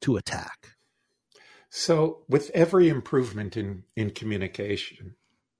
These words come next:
Speaker 2: in the transmission of information, there's also an improvement in the transmission of misinformation. So if we look historically,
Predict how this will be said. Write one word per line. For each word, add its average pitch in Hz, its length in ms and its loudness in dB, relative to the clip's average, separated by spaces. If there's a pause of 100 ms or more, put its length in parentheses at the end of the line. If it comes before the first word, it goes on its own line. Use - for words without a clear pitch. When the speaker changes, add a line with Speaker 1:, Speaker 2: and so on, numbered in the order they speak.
(240)
Speaker 2:
in 101 120 0
the 101 60 2
transmission 107 680 2
of 90 120 -6
information, 90 720 -8 (640)
there's 139 180 4
also 165 300 4
an 113 80 0
improvement 101 680 -2 (360)
in 107 80 -6
the 104 80 0
transmission 101 680 -2
of 85 80 -8
misinformation. 85 1000 -10 (1080)
So 123 420 2
if - 160 0
we 190 80 8
look 165 160 4
historically, 117 920 -2